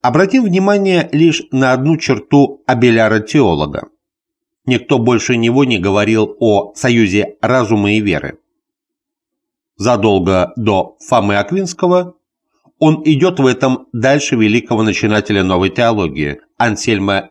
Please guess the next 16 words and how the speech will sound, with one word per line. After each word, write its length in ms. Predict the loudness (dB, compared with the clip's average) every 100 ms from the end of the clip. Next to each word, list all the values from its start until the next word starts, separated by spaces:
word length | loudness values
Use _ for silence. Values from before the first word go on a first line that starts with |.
| _
Кентерберийского, 1000 | -6 -4 -2 0 0 -4 -8 -10 -10 -12 _ _ _ _ _ _ _ _ _ _ _ _ _
пустившего 540 | 0 0 0 0 0 0
в 60 |
оборот 480 | 2 2 0 -2 -8
в 100 | -8
предшествующем 760 | -2 0 0 -4 0 -2 -2 -6
столетии 560 | -2 0 0 0 0
плодотворную 880 | 0 -2 0 0 0 0 0 0 0
формулу 540 | 0 -2 0 0 0 0
веры 500 | 2 0 0 -4 -8
в 140 | -16
поисках 480 | -2 0 0 -2 -4
разумения. 800 | -2 0 0 0 -2 -6 -8 -12 _ _ _ _ _ _ _ _ _ _ -12
"Верую, 720 | -2 2 2 2 2 2 -2 _
дабы 400 | -8 0 0 0
понимать". 640 | 0 0 0 -2 -4 -8